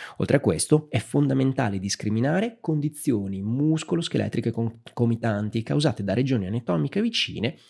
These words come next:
quali ad esempio sintomi che possono essere riferiti all'anca ma derivano dalla colonna lombare oppure dalla sacroiliaca. Le cause sottostanti il dolore dell'anca possono essere di varia natura,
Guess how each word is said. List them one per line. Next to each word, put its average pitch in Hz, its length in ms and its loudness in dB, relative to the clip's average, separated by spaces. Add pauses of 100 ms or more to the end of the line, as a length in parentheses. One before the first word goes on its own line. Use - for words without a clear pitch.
(140)
quali 95 320 -4
ad 120 100 0
esempio 143 580 2 (300)
sintomi 92 560 4
che - 120 -6
possono 110 320 -2
essere - 220 -4
riferiti 110 320 0
all'anca 110 580 0
ma 98 320 -4
derivano 104 400 0
dalla 85 220 -6
colonna 98 360 -4
lombare 107 600 -4
oppure 90 420 0
dalla 151 180 -6
sacroiliaca. - 800 -6 (600)
Le - 100 0
cause 220 220 6
sottostanti 117 640 0
il 95 60 -4
dolore 101 220 0
dell'anca 104 680 -2
possono 110 320 -6
essere 101 280 -4
di 98 80 -2
varia 101 260 0
natura, 98 480 0